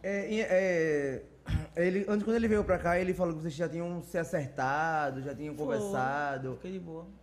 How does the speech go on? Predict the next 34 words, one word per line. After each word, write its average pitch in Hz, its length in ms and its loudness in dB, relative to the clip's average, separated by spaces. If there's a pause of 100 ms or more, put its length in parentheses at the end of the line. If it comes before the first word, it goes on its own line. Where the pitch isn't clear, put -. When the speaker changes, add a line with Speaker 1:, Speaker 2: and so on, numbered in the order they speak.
Speaker 1:
Ficou - 200 -2
de 180 100 2
boa 185 200 4
mesmo, 185 420 2
sem 185 160 -2
mágoa, 160 460 0
sem 156 160 -4
rancor? 143 280 -2
Speaker 2:
Fiquei, 254 300 2
fiquei 262 240 -6
de 277 80 -4
boa, 247 240 0
só 226 120 -6
que, 233 140 -10
tipo, 214 440 -8 (440)
ele 202 260 -2
falou 220 380 -2
que 214 100 -10
eu 185 60 0
agi 170 160 -4
na 170 100 -6
maldade 156 360 -4
com 147 120 -8
ele, 160 140 -8
né? 160 100 -14 (220)
Speaker 1:
Sim, 185 340 -2
Speaker 2:
Como, 208 160 -8
eu 208 60 -6
Speaker 1:
sim. 208 40 -8 (140)
Speaker 2:
não, 196 100 -6
não, 190 60 -8 (140)
como, 196 180 -12 (120)
como 202 160 -10
foi 185 240 -12